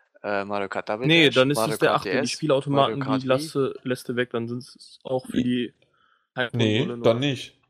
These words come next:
Speaker 3: Es ist Super Mario Kart, Mario Kart vierundsechzig sind zwei. Super Circ-, äh, also Mario Kart Super Circuit für den Game Boy Advance ist drei.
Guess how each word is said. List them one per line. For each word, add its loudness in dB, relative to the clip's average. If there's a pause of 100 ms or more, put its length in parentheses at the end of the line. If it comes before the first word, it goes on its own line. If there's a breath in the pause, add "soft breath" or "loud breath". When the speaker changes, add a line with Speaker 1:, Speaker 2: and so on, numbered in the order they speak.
(180)
Speaker 3:
Es 2
ist 2 (100)
Super 4
Mario 4
Kart, -2
Mario 2
Kart -2
vierundsechzig -6
sind -10
zwei. 0 (280 soft breath)
Super 4 (100)
Circ-, 2
äh, 2 (100)
also -2
Mario 4
Kart 2
Super 2
Circuit 2
für -8
den -6
Game 0
Boy 4
Advance 0
ist -6
drei. -2